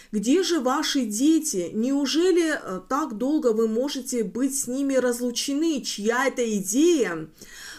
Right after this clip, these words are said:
А, вот это всё обсуждают многочисленные эксперты. И думаю, что завтра, в понедельник, вторник, в сми появится огромное количество разгромных статей на эту тему.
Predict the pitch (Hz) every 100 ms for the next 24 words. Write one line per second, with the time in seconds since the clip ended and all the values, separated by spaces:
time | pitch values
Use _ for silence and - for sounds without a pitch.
0 | - 208 208 208 208 370 247 185 - -
1 | 277 269 226 214 240 254 226 202 214 208
2 | 254 - 208 196 - - 311 311 302 269
3 | 190 190 277 269 214 196 202 185 175 226
4 | 311 392 - - 196 170 - 214 226 214
5 | 220 190 190 262 320 277 196 - 226 269
6 | 226 208 220 247 - - - 220 185 196
7 | 240 233 220 190 180 185 208 277 - 269
8 | 294 233 190 170 165 202 202 208 202 190
9 | - 190 190 262 262 196 202 208 208 226
10 | 185 175 170 165